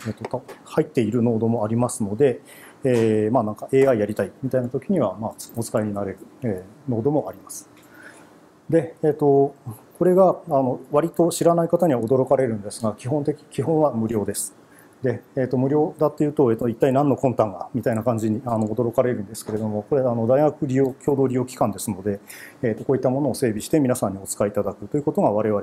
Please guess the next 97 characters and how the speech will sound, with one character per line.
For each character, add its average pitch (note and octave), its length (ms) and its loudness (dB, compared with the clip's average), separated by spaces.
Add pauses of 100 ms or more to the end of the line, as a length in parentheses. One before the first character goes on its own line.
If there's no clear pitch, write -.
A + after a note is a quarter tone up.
の F#2 100 -16
ミ A#2 100 0
ッ - 0 -
シ - 140 -6
ョ G#2+ 40 -4
ン G2+ 40 -6
の A2+ 80 -12
一 - 160 -8
つ - 200 -14 (120)
に D3+ 100 0
な G2+ 80 0
っ - 60 -8
て - 120 -12
い B2+ 40 -8
ま C3 120 -10
す。 - 540 -16 (220)
で E3 80 2
す - 80 0
の A#2+ 140 4
で、 B2 240 2 (100)
え D3 60 4
っ C3 60 0
と、 B2 100 -2
学 C#3 180 2
生 E3+ 160 0
さ E3+ 180 0
ん E3+ 140 -2
で D#3+ 80 4
あ D#3+ 60 4
れ C#3+ 100 0
ば、 B2+ 300 2
え A#2 60 -4
っ A2 40 -4
と、 A2+ 360 -4
そ - 140 -4
の B2+ 160 0 (120)
部 D3 60 4
屋 C3+ 100 4
の B2+ 80 -2
ピ - 140 -4
ー D3 100 4
ア C#3 80 2
イ A2 40 0
に、 G2+ 120 -6 (640)
オ C#3 80 4
ー - 40 -2
ケ A#2+ 160 0
ー、 - 100 -4
え A2+ 340 -2
ー、 - 40 -16
ピ C#3+ 180 2
ー - 20 2
ア D3 60 0
イ C#3+ 40 2
に E3 140 2
承 C#3 180 2
諾 C3 160 2
書 C3+ 100 0
を A2+ 40 2
い A2 60 -4
た A2+ 100 0
だ A2 80 0
け C#3+ 140 -2
れ F3 100 4
ば、 A#2 220 4
え - 20 -14
っ - 20 -14
と、 G2+ 120 -16
お - 20 -18
使 - 240 -2
い A2+ 40 -2
い - 20 -10
た A2+ 100 -2
だ F#2+ 80 -2
け C3 120 -6
ま B2 100 0
す - 120 -6
の B2 120 0
で、 D3+ 240 2 (440)
え B2 100 2
っ G#2+ 40 -2
と、 G#2+ 120 -4
ぜ B2 100 0
ひ B2+ 80 -4
ぜ G#2+ 100 -2
ひ、 G#2 260 -12
あ B2+ 120 0
の、 G#2 80 -2
使 - 180 -4
っ A2 80 -2
て A2 120 -4
み G#2+ 100 -2
て F#2 100 -10 (140)
く A2+ 80 -6
だ G#2 80 -2
さ F#2 160 -8
い。 - 40 -16